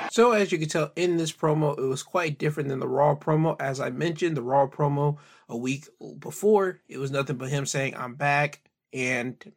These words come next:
that's about it. This week, completely different. We did not get P G Punk. At least we got a little bit of a spicier version than Punk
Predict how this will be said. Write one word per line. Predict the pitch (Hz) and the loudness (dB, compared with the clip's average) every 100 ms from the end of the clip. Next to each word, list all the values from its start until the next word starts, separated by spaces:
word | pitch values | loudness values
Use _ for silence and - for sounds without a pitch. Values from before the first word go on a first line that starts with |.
| - | -14
that's | 135 143 147 | -8 -6 -6
about | 127 117 131 | -4 -2 0
it. | 170 - _ _ _ - _ _ | -2 -4 _ _ _ -20 _ _
This | 160 160 | -2 -2
week, | 160 175 165 - _ _ | -4 -6 -6 -14 _ _
completely | - 151 156 147 | -18 -2 -2 0
different. | 143 147 156 123 | 0 0 0 -2
We | |
did | 117 123 | -6 -4
not | 135 | -2
get | 127 127 | -2 -6
P | 143 127 | -6 -6
G | 127 | -8
Punk. | 113 165 160 156 - | -4 -2 -2 -4 -10
At | 127 | -6
least | 135 139 | -6 -6
we | 135 | -6
got | 127 | -6
a | 127 | -4
little | 135 139 | -4 -4
bit | 127 127 | -4 -6
of | 123 117 | -8 -10
a | 117 | -10
spicier | 147 - - 151 147 151 151 143 | -8 -10 -6 0 2 2 -2 -2
version | 135 139 135 | 0 -2 -2
than | 131 127 | -6 -8
Punk | - 131 127 _ | -8 -8 -8 _